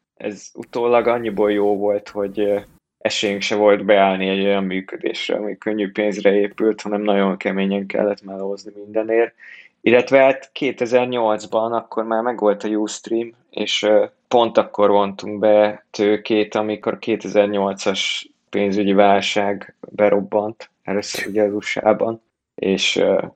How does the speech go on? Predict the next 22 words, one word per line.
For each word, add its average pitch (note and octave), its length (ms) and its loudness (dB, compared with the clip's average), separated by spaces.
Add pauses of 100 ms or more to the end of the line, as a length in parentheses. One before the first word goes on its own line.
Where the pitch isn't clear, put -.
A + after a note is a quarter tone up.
(140)
nekünk G#2 440 -4
is G2+ 160 0
elforwardolták G#2 1120 4
a G#2 240 -8 (300)
Sequoia G#2+ 460 2
Capitalnek G#2+ 720 -2
azt - 240 -6
a G#2+ 360 0
elhíresült G#2+ 1080 0
dekjét, G#2 640 2
aminek G2+ 420 -2
egy G2+ 140 -2
ilyen G#2 180 0
sírkő G2+ 600 -2
volt G2+ 360 -2
az G#2 100 -8
elején, G#2+ 440 2
és G2+ 160 -8
rá G#2+ 200 4
volt G#2+ 200 2
írva, G#2+ 240 4
hogy G2+ 280 2